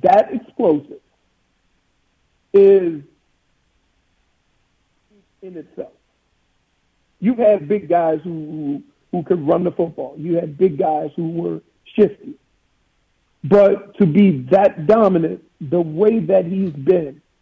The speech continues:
consistently, year after year after year,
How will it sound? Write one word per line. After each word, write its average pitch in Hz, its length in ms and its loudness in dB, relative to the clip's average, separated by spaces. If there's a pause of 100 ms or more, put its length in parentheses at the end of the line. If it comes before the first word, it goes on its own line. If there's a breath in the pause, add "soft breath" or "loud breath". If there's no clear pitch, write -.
(200)
consistently, 170 880 -6 (380)
year 190 680 2
after 156 320 -6
year 170 640 0
after 151 360 -6
year, 151 500 -4